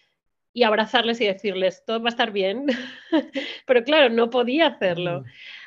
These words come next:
Speaker 1: Ah, entonces, la única manera era como hacer terapia de grupo en, a través de Zoom, ¿no? Era lo que nos quedaba, era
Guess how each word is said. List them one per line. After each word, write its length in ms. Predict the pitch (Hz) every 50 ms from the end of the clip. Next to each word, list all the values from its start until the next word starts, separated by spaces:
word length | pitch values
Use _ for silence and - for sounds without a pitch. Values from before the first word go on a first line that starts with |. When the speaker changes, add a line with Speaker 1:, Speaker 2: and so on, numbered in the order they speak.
| - _
Speaker 1:
Ah, 480 | - 240 240 226 220 214 214 214 208
entonces, 480 | 214 226 - 247 247 - 262 247 233 233
la 180 | 226 208 208 208
única 320 | 214 240 247 240 247 226
manera 600 | 233 220 214 214 220 220 226 233 233 262 262 240
era 220 | 214 208 202 202
como 240 | 190 196 190 190 185
hacer 300 | 185 190 - 269 247 262
terapia 360 | 269 285 262 269 - 294 294
de 80 | 269 277
grupo 520 | 240 247 254 277 269 - 202 170 165 170 180 -
en, 880 | 220 202 196 196 190 185 180 175 175 165 165 165 160 160 156 156 156 - -
a 100 | 220 208
través 300 | 214 208 202 214 233 233
de 100 | 233 247
Zoom, 400 | 233 240 254 269 269 262 233 226
¿no? 140 | 214 226 247
Era 180 | 254 254 254 254
lo 160 | 277 277 277
que 80 | 269
nos 220 | 247 240 240 233 -
quedaba, 560 | - 240 220 233 254 320 381 359 220 185 196
era 340 | 202 202 202 196 196 202